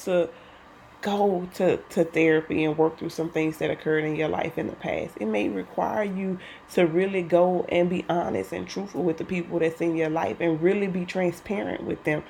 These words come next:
And, and I just hope that from this lesson, we would seek to understand the perspectives and motivations of others. You know, we, we would approach all of our relationships with love and humility. And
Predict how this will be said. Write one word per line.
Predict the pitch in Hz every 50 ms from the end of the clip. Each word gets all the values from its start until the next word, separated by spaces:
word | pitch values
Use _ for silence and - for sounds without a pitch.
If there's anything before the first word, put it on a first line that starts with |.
| -
And, | - 190 180 -
and | - 196 196
I | 202 196 202
just | 196 214 202 202
hope | - 208 208 - - -
that | - 185 175 170 170 165 -
from | - 185 180 170
this | 175 175 175 -
lesson, | 180 170 165 175 220 - - - 175 170 170
we | 175 190 202
would | 185 175 165 165
seek | - - 190 196 - -
to | - - -
understand | 165 170 170 165 - - - 165 170 170 165 160 160 - - - - - - - - - -
the | 175 165
perspectives | 160 - 160 - - - - 156 156 156 - 160 156 -
and | - 160 151
motivations | 147 147 151 147 147 147 143 151 - 156 - 151 160 160 -
of | 147 - -
others. | - - - - - - - - - - - - - - - - - - -
You | - 160
know, | 160 160 160 160
we, | 160 175 196 185
we | - 175 208
would | 196 190 185 165
approach | 160 160 - - 196 190 190 185 185 - -
all | 165 175 180 190 196 196
of | 180 180
our | 170 165 160 160 160
relationships | 160 160 156 156 160 156 - - 160 156 - - 165 156 151 - -
with | - 156 156 -
love | 160 156 156 160 156 160 165 165 160 160 160 - - - - - - -
and | 156 160
humility. | 147 - 156 156 156 151 156 156 160 151 - - - 87 - - - - - - - - - - - - - - - - - - - - - -
And | 165 175 180 175 170 160 160 160 170 165